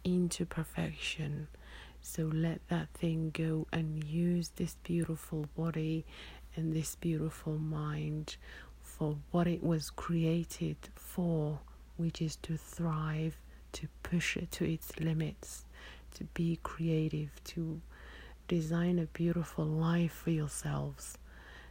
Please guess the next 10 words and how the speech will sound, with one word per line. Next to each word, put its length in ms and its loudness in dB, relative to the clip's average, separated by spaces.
and 680 -2
not 400 4
be 160 2
so 560 0
superficial 1200 0
with, 260 2
uh, 340 2
regards 600 0
to 180 -2
people. 640 -2